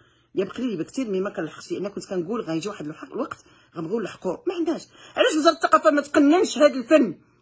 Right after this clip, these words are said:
وتوظف الناس، وظفوا الناس، وظفوا الناس، عاود ما تخ-، تطلبوا لهم شنو نديروا الرميد؟ نديروا حتى حنا الرميد، نوضوا الفنانين تا هما يديروا الرميد، نوضوا الموسيقيين يديروا الرميد. عباد الله شيء يبكي،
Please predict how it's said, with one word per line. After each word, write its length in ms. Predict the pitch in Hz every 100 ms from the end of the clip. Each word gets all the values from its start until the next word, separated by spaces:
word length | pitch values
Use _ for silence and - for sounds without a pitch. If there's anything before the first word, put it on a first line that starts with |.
| _
وتوظف 480 | 294 302 226 311 285
الناس، 360 | 269 277 202 - - _ _ _
وظفوا 360 | 320 - 233 302
الناس، 520 | 269 269 196 - - _ _ _ _ _
وظفوا 340 | 466 240 -
الناس، 240 | 320 320 -
عاود 220 | 277 254
ما 80 | 294
تخ-، 520 | - - 196 196 -
تطلبوا 220 | - 269
لهم 200 | 285 277 - -
شنو 160 | 262
نديروا 220 | 247 233 254
الرميد؟ 480 | 277 339 480 - _ _ _ _ 202
نديروا 200 | 202 202
حتى 80 |
حنا 160 | - 226
الرميد، 420 | 240 359 453 233 _ _ _ -
نوضوا 200 | 233 247
الفنانين 260 | 226 240
تا 100 | 226
هما 80 | 202
يديروا 180 | 196 220
الرميد، 260 | 285 330 214
نوضوا 160 | 196
الموسيقيين 360 | 240 - 285 247
يديروا 180 | 208 208
الرميد. 360 | 294 311 180 _ _
عباد 160 | 240 233
الله 160 | 220
شيء 360 | 208 247 - 202
يبكي، 420 | 165 - 180 135